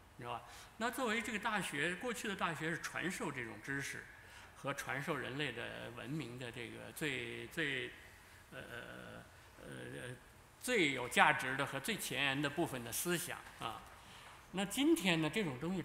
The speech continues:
它的，它这个老师，就作为一个老师，我们面对这些学生或者说第二代人，我们到底能给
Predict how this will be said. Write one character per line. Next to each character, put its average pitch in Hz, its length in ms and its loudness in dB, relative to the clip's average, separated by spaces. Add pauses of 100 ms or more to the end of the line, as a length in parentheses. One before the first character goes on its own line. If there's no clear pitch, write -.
它 208 80 -4
的， 202 160 -4 (320)
它 226 120 0
这 226 80 -4
个 202 80 2
老 147 200 2
师， - 280 0 (100)
就 220 140 2
作 233 180 4
为 220 120 8
一 240 60 4
个 240 80 4
老 131 280 4
师， 214 480 0
我 131 160 2
们 196 280 2 (680)
面 226 260 8
对 170 140 8
这 160 140 6
些 185 160 4
学 147 260 6
生 185 320 4
或 180 160 4
者 156 60 4
说 175 120 4
第 226 220 8
二 185 180 12
代 160 120 6
人， 139 440 -2 (840)
我 127 180 0
们 120 100 -6
到 233 160 4
底 226 120 0
能 127 200 -2
给 127 140 -2